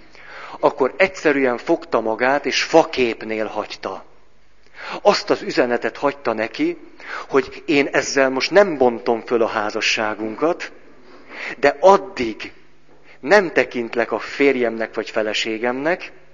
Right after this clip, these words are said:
ameddig nem változol meg. És ez az élmény,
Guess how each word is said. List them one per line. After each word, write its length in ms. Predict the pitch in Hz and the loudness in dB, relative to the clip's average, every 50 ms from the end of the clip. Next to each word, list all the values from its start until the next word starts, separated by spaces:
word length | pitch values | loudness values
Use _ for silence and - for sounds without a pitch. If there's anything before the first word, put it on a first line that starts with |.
| - - - - - - - | -20 -18 -16 -14 -12 -2 4
ameddig 760 | - 202 196 170 151 135 - - - 135 135 139 151 165 - - - - - - | 4 4 6 6 2 0 0 -2 -4 -2 -2 -2 -4 -10 -10 -12 -20 -20 -18 -8
nem 300 | 113 123 139 143 135 123 | -2 0 0 0 2 0
változol 600 | 123 117 110 110 - 117 107 101 107 101 101 98 | 0 2 0 0 -2 -6 -8 -6 -6 -8 -8 -10
meg. 360 | 95 95 90 85 - - - - - - - - - - - - - - - - - - - - | -10 -12 -14 -14 -18 -20 -20 -20 -20 -20 -20 -20 -20 -20 -20 -18 -16 -14 -12 -12 -12 -12 -12 -6
És 200 | - 127 104 - - | -4 -4 -4 -4 -2
ez 180 | 147 131 120 | -4 -2 -2
az 160 | 123 120 113 175 | -2 -4 -4 -4
élmény, 720 | - 180 170 156 131 117 110 107 107 101 95 92 92 87 | -2 0 0 0 0 -2 -4 -8 -8 -8 -10 -12 -14 -18